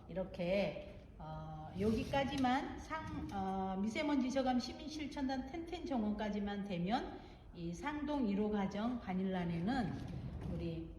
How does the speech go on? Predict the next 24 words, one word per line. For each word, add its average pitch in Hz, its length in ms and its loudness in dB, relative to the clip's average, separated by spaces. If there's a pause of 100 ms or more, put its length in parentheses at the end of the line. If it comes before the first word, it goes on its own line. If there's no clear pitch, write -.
(140)
어, 160 240 -6
미세먼지 185 480 0
저감 180 300 -2
시민 220 300 4
실천단 233 580 -2
가정에서 220 880 2 (260)
몸패를 208 800 2
만들듯이 170 680 -2
꾸미시면 240 520 -2
되겠고요. 196 760 -4 (260)
그 214 80 -8
다음에 226 680 2 (160)
이제 175 460 -2
이렇게 240 280 2
보시면 214 540 2
얘가 196 220 0
자석으로 240 560 0
되어 185 140 2
있는데요. 170 600 0 (440)
미세먼지 247 760 4
저감 226 400 2
실천 339 420 0
가정이라고 175 920 0
해서 180 600 -2